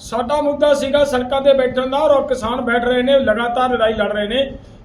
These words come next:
ਇਹ ਮੁੱਦਾ ਹੈ ਕਿ ਐਮ ਐਸ ਪੀ ਦੀ ਗਾਰੰਟੀ ਦਾ ਕਾਨੂੰਨ ਦਿੱਤਾ ਜਾਏ, ਜਿਹੜਾ ਕਿ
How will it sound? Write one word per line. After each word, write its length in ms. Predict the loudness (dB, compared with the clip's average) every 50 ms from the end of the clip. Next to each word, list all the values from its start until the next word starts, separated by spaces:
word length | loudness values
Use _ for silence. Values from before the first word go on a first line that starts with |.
| 0
ਇਹ 160 | 4 4 4 6
ਮੁੱਦਾ 280 | 4 2 2 2 2
ਹੈ 100 | 2 2
ਕਿ 140 | 2 4 4
ਐਮ 240 | 4 4 4 2 2
ਐਸ 140 | 0 0 0
ਪੀ 120 | -6 -8 -6
ਦੀ 120 | -6 -6 0 2
ਗਾਰੰਟੀ 400 | 2 2 2 -2 -4 -6 -8 -2
ਦਾ 120 | 0 0 0
ਕਾਨੂੰਨ 380 | 0 -2 -4 -2 -2 -4 -2 -4
ਦਿੱਤਾ 240 | -4 -2 -2 -2 0
ਜਾਏ, 140 | 2 2 4
ਜਿਹੜਾ 140 | 4 4 4
ਕਿ 120 | 4 4